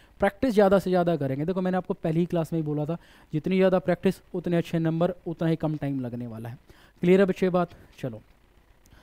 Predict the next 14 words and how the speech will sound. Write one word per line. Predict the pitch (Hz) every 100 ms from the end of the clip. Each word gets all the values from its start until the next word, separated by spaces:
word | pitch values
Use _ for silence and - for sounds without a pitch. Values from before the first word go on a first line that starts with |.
| - - -
अगला | 175 214
क्वेश्चन | 214 190 202 196
देखना | 190 196
बच्चे, | 190 214
दो | 170 160 180
के | 208
अपोजिट | 196 185 180 180
बताना | 156 147 131 123
है। |
किसके | 156 - 180
अपोजिट | 175 175 165
बताना | 165 160 165
है? | 170
दो। | 131